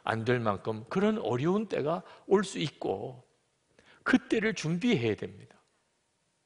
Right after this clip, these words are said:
지금도, 지금 같은 이런 시절에도 고난이, 고난이 너무 무섭고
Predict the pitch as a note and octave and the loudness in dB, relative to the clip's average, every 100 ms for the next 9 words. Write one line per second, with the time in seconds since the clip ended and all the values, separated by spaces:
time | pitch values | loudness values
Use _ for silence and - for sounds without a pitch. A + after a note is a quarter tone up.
0 | _ _ _ _ _ _ - E3+ F#3+ G#3 | _ _ _ _ _ _ -2 2 4 6
1 | D#3 C#3 E3+ A#2 - - - _ _ - | 6 8 8 4 -2 -20 -20 _ _ -6
2 | - F#3 C4 G3+ E3+ G3 F#3 F3+ G3+ - | -2 4 6 6 6 2 6 6 6 4
3 | D#3+ D#3 A#2+ G#2 G#2+ G#2 G#2 - _ _ | 2 4 4 0 -2 -4 -6 -20 _ _
4 | _ _ _ _ - _ _ - C3+ C3+ | _ _ _ _ -20 _ _ 0 4 4
5 | B2 A2+ G2 - _ _ _ C#3+ D3 C#3+ | 4 -2 -4 -10 _ _ _ -4 0 0
6 | C#3+ A2+ A#2 A#2+ G#2 E2+ A2 - - G#2 | 0 -2 -4 -6 -8 -8 -10 -8 -12 -12